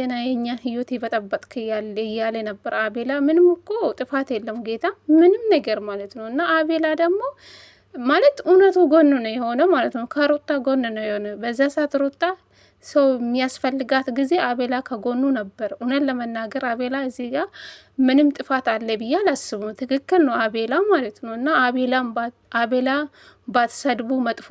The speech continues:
ንግግር ባትናገሩ ጥሩ ነው ብዬ አስባለሁ። አ-፣ አቤላ በጣም አዛዝኖኛል ጌታ፣ በእናንተ ምክንያት ማለት ነው። ለምን አቤላ መጥፎ ነገር ታደርጋላችሁ? ጌታ ምንም አላደርግም አቤላ ማለት ነው። ከሩታ ጎን ነው የሆነ እንጂ ምን አደረገ?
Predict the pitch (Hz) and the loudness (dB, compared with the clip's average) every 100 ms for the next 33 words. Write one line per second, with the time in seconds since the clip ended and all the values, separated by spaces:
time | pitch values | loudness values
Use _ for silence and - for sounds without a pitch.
0 | 240 233 208 214 196 247 214 226 - 226 | -6 -6 -8 -8 -4 -2 -2 -4 -4 -6
1 | 226 220 262 320 - 233 220 208 220 269 | -6 -2 0 0 -2 -6 -6 -8 -4 -4
2 | 269 - 226 214 214 202 220 - - 220 | -4 -6 -8 -6 -4 -4 -4 -4 -4 -4
3 | 247 302 294 277 285 233 220 202 - 220 | -2 0 0 0 -2 -2 -6 -8 -10 -10
4 | 214 214 208 196 208 311 - - - - | -8 -8 -8 -8 -4 -4 -4 -10 -20 -20
5 | - 240 233 240 240 277 240 - 247 349 | -2 0 2 2 0 0 -2 -4 -2 0
6 | - 254 196 196 - 233 - - _ - | 2 0 0 -4 -10 -14 -16 -20 _ 0
7 | 294 302 247 233 247 254 240 220 - 233 | 4 4 4 2 2 2 0 -4 -6 -6
8 | 226 240 233 226 202 220 202 220 220 220 | -2 -4 -4 -6 -4 -6 -6 -6 -6 -8
9 | - 214 233 339 359 359 392 381 233 202 | -8 -8 -2 6 8 8 8 6 4 0
10 | 202 190 208 208 208 220 214 330 359 240 | -4 -6 -6 -6 -6 -4 -2 2 2 0
11 | 196 240 214 262 262 262 269 247 254 226 | -6 -10 -4 0 0 0 -2 0 0 0
12 | 214 208 214 214 220 220 302 294 233 202 | -4 -4 -6 -6 -6 -2 2 2 2 -4
13 | 202 196 | -6 -6